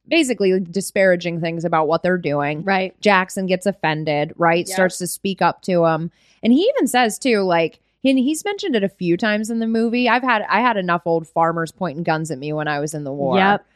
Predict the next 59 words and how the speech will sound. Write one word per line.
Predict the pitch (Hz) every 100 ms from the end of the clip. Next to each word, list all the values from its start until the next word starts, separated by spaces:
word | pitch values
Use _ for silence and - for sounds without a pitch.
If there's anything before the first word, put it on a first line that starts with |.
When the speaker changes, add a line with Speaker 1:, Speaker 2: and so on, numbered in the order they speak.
| _
Speaker 2:
exactly. | 208 185 175 147 - 147 135
Speaker 1:
And | 185
then | 214 202
Howard's | 196 185 180 170 -
like, | 151 143 _
"Well, | 170 170
here's | 175 170
Speaker 2:
Okay, | 208
Speaker 1:
a, | 202
Speaker 2:
well, | 190
here's | 190 190 180
another | 190 -
one. | - - 202
Speaker 1:
here's | 190
a | 170
fucking | 170 160 170
other | 160 -
one." | -
Speaker 2:
And | 226
here's | 214 233 214
<laughs> |
one | 240 277 -
with | 262
some | - 220
actual | 190 233 - 233 226
fucking | - 214 226 220
shots | 202 170 - -
in | 139
it. | 151 156 175
Speaker 1:
Yeah, | 202 175 151 139 _
in | 208 196
your | 190
chest. | 180 - 165 143 - -
He | 220
shoots | 240 240 220 196
him. | 165
Speaker 2:
Ah, | 170
and | 180
he | 208
just | 220 208
goes | 214 175
flying. | - 160 180 175 135 156 170
Speaker 1:
Yeah, | 220 233
Speaker 2:
Of | 494
Speaker 1:
he | 392
Speaker 2:
course. | 403 185
Speaker 1:
does. | 180 202
Speaker 2:
Of | -
course | 233 233 214
he |
does. | 165 151 170
Speaker 1:
He's | 185
got | 247
a | 202
little | 165
kick | - 294 -
to | - 190 135
it. | 123
Speaker 2:
Yep. | 208 220